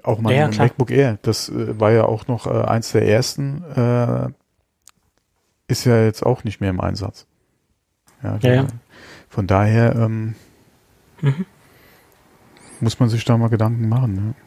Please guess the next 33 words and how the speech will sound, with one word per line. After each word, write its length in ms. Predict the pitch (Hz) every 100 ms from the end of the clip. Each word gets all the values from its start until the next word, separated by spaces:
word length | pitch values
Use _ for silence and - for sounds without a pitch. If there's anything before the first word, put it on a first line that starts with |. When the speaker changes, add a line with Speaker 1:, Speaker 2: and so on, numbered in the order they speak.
| _ _ _ _ _ -
Speaker 1:
ne? 80 |
Speaker 2:
Ja. 180 | 123 113 - _ _ _ _ _ _ _ _ _ _ _ _ - - - - -
Ja, 160 | 110 - _ -
aber 260 | - 131 135
wie 100 | 139
gesagt, 380 | 139 127 127 139
noch 60 |
mal 120 | 123
kurz 200 | 117 131
zum 100 | - 131
iPad 280 | 120 147
zurück. 340 | - 127 135 - _ -
Ich 140 | 131
finde, 400 | - 147 156 156 147 - - - - - _ -
dass 140 | 127
sich 100 | 139
das 120 | 127
iPad 320 | 117 123 131 135
zwar 300 | - 117 113
sehr, 300 | 120 147 143
sehr 180 | 131
gut 300 | 127 156 196
auch 200 | 151 123
als 360 | 123 120 - - - _
der 360 | - - 123 120
Tablet-Standard 880 | 160 165 151 - - 120 117 113
entwickelt 440 | - 104 107 104 -
hat 200 | 107 -
und 160 | 107
es 140 | 113 -
gibt 220 | 147 -
de 80 | 120
facto 600 | - 117 - 127 123